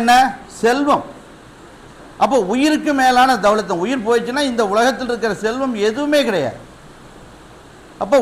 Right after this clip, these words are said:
உயிருக்கு மேலான தௌலத். அப்போ உயிருக்கு மேல இல்லைன்னா இப்ப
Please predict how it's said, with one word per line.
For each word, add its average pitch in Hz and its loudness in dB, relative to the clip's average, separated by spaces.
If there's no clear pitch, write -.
உயிருக்கு 294 2
மேலான 240 4
தௌலத். 190 2
அப்போ 240 -2
உயிருக்கு 285 2
மேல 254 4
இல்லைன்னா 247 2
இப்ப 196 -12